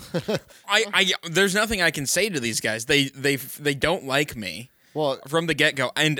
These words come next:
Speaker 2: if I roll anything, it's not gonna end well.
Speaker 1: Well, you,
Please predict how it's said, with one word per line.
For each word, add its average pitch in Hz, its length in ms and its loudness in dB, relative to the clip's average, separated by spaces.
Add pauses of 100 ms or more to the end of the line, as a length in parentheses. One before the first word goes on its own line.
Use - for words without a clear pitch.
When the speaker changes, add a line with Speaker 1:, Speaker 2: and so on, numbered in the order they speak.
Speaker 2:
if 156 160 -2
I 156 120 4
roll 147 360 2
anything, 117 580 0
it's 131 240 -2
not 135 380 0
gonna 143 140 0
end 123 300 0
well. 107 580 -4
Speaker 1:
Well, 180 160 2
you, 165 160 4